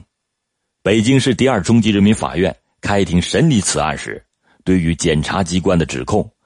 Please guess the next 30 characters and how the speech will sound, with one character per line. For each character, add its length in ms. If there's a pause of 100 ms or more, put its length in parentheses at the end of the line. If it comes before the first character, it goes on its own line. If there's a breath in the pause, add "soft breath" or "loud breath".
四 320
名 180
被 160
告 160
人 240 (260)
知 160
道 160
自 160
己 300
罪 180
不 120
可 120
赦， 220 (280)
纷 280
纷 220 (100)
予 260
以 60
认 220
可。 260 (1120)
夏 240
克 120
明 160
在 160
供 280
述 360
杀 260
人 180
动 200
机 140
时， 280